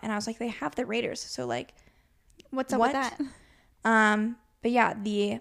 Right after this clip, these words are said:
Speaker 1: playoffs were going on. They actually had one of the playoff games there that same
Speaker 2: That
Speaker 1: time we
Speaker 2: night.
Speaker 1: were there at T-Mobile Arena.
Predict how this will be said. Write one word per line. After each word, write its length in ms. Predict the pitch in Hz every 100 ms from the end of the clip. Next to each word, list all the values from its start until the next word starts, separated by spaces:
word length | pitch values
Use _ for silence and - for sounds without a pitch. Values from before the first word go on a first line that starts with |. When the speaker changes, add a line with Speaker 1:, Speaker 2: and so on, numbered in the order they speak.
| -
Speaker 1:
playoffs 460 | - 233 214 208 208
were 60 |
going 220 | 202 202 196
on. 160 | 196
They 80 | 196
actually 300 | 196 - 214
had 360 | 214 220 220 226 - - _ _ -
one 120 | 220
of 40 | 196
the 80 |
playoff 280 | - 240 220
games 260 | 196 190 214
there 460 | 220 196 185 214 - _ - - - - -
that 200 | 214 -
same 580 | - 220 214 208 208 220 _ - - - - - _ -
Speaker 2:
That 140 | 214
Speaker 1:
time 200 | 233 208
we 60 | 208
Speaker 2:
night. 40 |
Speaker 1:
were 100 | 226
there 300 | 190 196 196
at 360 | - 202 - -
T-Mobile 420 | - 202 196 208
Arena. 500 | 196 196 220 220 240